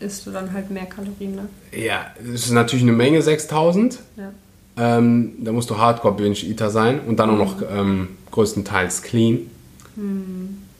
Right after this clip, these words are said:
Speaker 2: Ähm, fehlt halt dieser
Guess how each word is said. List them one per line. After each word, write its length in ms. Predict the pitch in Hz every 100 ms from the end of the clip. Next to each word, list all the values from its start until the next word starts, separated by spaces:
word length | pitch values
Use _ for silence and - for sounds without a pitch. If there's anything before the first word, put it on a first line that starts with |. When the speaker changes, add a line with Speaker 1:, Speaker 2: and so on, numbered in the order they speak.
| -
Speaker 2:
Ähm, 840 | 101 95 95 92 92 92 90 90 - - - 101
fehlt 320 | - 123 120 120
halt 160 | 101
dieser 520 | 101 98 95 90 -